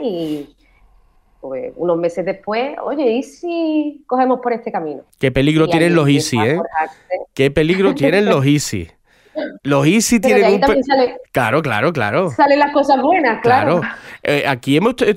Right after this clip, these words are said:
Speaker 2: hemos tenido varios autores, fíjate lo que te digo, y en este caso, eh, vuestro proyecto,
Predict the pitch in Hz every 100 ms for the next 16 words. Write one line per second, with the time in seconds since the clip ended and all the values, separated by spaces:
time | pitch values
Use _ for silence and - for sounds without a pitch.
0 | - 190 190 180 185 180 180 170 165 139
1 | 135 147 139 127 120 175 196 156 160 139
2 | 143 156 135 120 120 165 131 - - -
3 | - 123 117 135 143 151 156 131 131 123
4 | 117 113 117 - 120 104 117 160 - -